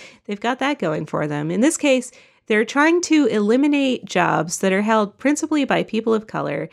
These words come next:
that provide them some kind of living, living and replace them <laughs> with, with fancy vending machines with cameras and shit in them. You know, if I were, like, a person who lived in New York City, if somebody replaced, like, my local bodega with this shitty vending machine bullshit,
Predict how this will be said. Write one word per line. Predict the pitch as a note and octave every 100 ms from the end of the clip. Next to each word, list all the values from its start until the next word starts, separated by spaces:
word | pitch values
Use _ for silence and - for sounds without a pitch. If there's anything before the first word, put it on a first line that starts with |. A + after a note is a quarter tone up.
| - _ F#3+
that | F#3+ -
provide | A3 G#3 A#3 B3
them | G3 F#3
some | - C4+
kind | D4 C#4 A#3
of | F#3+
living, | G#3+ B3 E3+ D3+ E3+ - -
living | C4 G#3+ E3 E3+ F#3 _ _ _
and | A#3+
replace | A#3+ B3 D4+ E4
them | - D#4+ D4+ D4
<laughs> | B3 G#3 - - -
with, | A#3 A3 - _ D#4 - D#4+
with | B3 C4
fancy | - C4 C#4+ - C#4+
vending | G#3+ B3+ C#4+ G#3
machines | E3 - E3+ D3+
with | G#3 A#3+
cameras | - A#3+ B3 G#3 G#3
and | E3
shit | - F3
in | D#3+
them. | C#3+ C#3+ - - B3
You | - D#4+
know, | F4+ F4 E4+
if | D4+ D#4+
I | F#4+ B4 A#4
were, | F4 A#3+ G#3+
like, | - A3 F3+ F3 -
a |
person | F#3 G3+ G3+ - C4+ C4
who | A3+
lived | F#3 G3+
in | G3+
New | F#3
York | F3 E3+
City, | - F#3+ G#3
if | F#3+
somebody | - C#4+ G4+
replaced, | D4+ - F3 G3 -
like, | - E3+ E3
my | F3
local | F3 F3+ G3+
bodega | E3 D#3+ E3+ F3+ G3+
with | F3
this | F3 E3
shitty | - F3+ F#3+ F3
vending | D3 D#3+ F#3
machine | F#3+ - F#3
bullshit, | E3+ - F3+ A#3 B3+